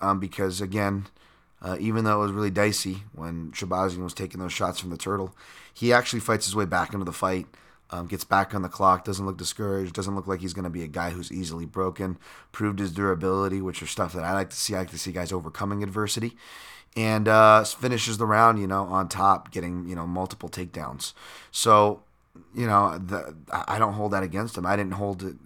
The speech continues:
or condemn either guy for that, as I explained on the, uh, Line Movement M M A betting show.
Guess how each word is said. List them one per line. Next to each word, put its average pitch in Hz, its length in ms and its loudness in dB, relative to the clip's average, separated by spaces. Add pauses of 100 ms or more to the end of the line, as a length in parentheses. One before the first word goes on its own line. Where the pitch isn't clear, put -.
(180)
or 90 380 -6 (140)
condemn 95 340 -4
either 98 220 -2
guy 80 200 -4
for 82 180 -8
that, 76 240 -6
as 82 160 -8
I 82 80 -6
explained 85 340 -8
on 82 140 -6
the, 80 180 -8
uh, 76 180 -8 (760)
Line 98 200 2
Movement 95 320 0
M 95 200 -2
M 92 80 -2
A 90 40 -2
betting 98 280 -2
show. - 280 -8